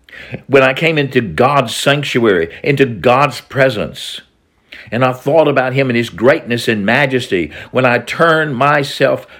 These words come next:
to praise and worship of him, then I understood their final destiny. In other words, I got the divine perspective.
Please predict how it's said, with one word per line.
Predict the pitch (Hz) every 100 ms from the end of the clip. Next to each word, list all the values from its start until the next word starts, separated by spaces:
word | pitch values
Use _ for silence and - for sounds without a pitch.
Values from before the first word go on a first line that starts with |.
| -
to | 117
praise | - 147 156 143
and | 117 107
worship | 98 147 147 107 87
of | 87
him, | 117 101 76 - _ _ _ _ _ _ _ _ _ _ _ _ _ _ _ -
then | 76 120
I | 110 87
understood | 92 87 - 101 82 73
their | 82
final | 78 - 92 87 67
destiny. | 69 80 - 71 - -
In | 123
other | 151
words, | 131 113
I | - 110
got | 98 113 113
the |
divine | 95 87 78 98 113 117 98 90 73 73 _ - _
perspective. | - 87 - - 104 - _ - - -